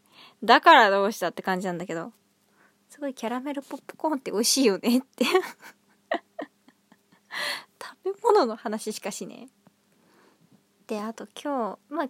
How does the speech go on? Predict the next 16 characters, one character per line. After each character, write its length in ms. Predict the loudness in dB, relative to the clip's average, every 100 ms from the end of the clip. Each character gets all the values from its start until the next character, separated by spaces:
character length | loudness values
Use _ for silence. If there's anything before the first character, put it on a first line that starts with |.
| -4
今 180 | -2 -2
日 40 |
含 280 | -6 -8 -6
め、 360 | -4 -4 -6 -14 _ _ _ -16
あ 80 |
の、 60 | -14
最 180 | -10 -12
近 240 | -10 -10
頑 220 | -8 -6 -6
張 80 |
っ 40 | -6
て 140 | -10
た 140 | -10 -8
な 240 | -6 -8
ぁ 20 |
と、 240 | -10 -18